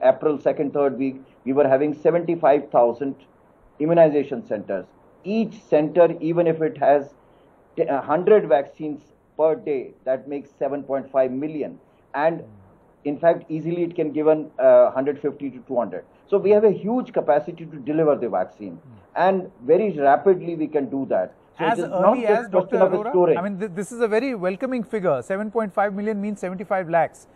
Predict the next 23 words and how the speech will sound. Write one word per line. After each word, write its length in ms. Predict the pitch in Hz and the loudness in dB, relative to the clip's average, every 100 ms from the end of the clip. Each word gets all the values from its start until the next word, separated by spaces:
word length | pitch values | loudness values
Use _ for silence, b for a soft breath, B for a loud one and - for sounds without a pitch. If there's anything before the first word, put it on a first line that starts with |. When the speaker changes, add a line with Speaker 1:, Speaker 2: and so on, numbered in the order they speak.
| b b b | b b b
Speaker 2:
I 60 | 175 | -4
mean, 180 | 190 202 | -2 -2
if, 120 | 196 | -4
if 60 | 208 | 2
Speaker 1:
Yes. 120 | 202 | 2
Speaker 2:
we 80 | 220 | 2
were 180 | 214 226 | 2 0
to 120 | 277 | 0
scale 380 | - 240 247 277 | -4 0 2 2
this 180 | 262 - | -4 0
up, 240 | 214 190 - _ | 2 2 -2 _
say 200 | - 202 | -6 -4
for 180 | 226 214 | -2 -4
instance, 360 | 208 233 226 | -4 -6 -6
to 160 | - 226 | -4 -2
about 360 | 214 180 196 190 | -2 0 0 0
a 40 | |
crore 420 | 165 185 190 214 196 | -4 -2 0 2 0
a 20 | |
day, 260 | 151 151 92 b b b | -2 -6 -6 b b b
is 160 | 175 | -4
that 240 | 165 214 - | 0 0 0
possible? 460 | 196 - 220 269 | -4 -4 -8 -8